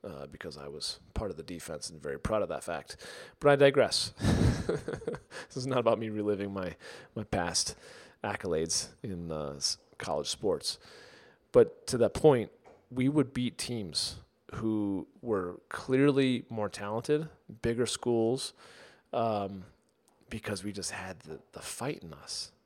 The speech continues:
And so maybe similar to what I was saying before, maybe that those teams who weren't as good,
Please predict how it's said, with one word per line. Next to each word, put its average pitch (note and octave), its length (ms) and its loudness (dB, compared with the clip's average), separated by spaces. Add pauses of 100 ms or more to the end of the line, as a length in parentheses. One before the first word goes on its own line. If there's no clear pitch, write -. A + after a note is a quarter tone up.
(400)
And A#2+ 100 0
so B2 140 2
maybe A#2+ 220 0
similar A2 460 2
to G#2+ 140 -6
what A2 100 2
I - 20 2
was G2+ 100 0
saying G#2 180 -2
before, G#2 420 4
maybe G#2+ 280 -4
that G2 360 -2
those G#2+ 180 0
teams G2+ 260 -8
who F#2+ 80 -10
weren't G2+ 240 -2
as F2 180 -6
good, G2 520 4